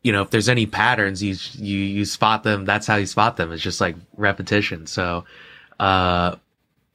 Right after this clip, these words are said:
yeah, I talked to him, and a lot of it,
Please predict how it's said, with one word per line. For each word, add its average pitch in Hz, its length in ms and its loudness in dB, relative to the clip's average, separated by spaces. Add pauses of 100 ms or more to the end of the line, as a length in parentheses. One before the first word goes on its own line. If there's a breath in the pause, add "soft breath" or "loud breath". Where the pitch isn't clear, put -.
(920 loud breath)
yeah, 151 180 6
I 143 80 2
talked 160 340 0
to 202 60 0
him, 180 140 0
and 135 420 2
a 120 80 2
lot 120 260 4
of 156 120 0
it, 165 280 2